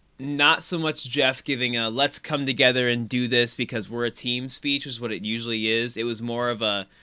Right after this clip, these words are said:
you know what? People, some people are good people,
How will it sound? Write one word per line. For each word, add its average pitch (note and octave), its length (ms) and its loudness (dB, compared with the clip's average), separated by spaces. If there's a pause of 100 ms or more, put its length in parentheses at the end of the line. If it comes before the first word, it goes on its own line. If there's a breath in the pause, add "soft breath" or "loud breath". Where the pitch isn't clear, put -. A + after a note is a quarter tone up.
(280 soft breath)
you D#3+ 160 0
know A#3+ 120 2
what? E3 380 2 (1000)
People, F3 760 0 (520)
some F#3 300 2
people F#3 300 0
are E3 80 4
good C#3 280 -2
people, A#2+ 500 -4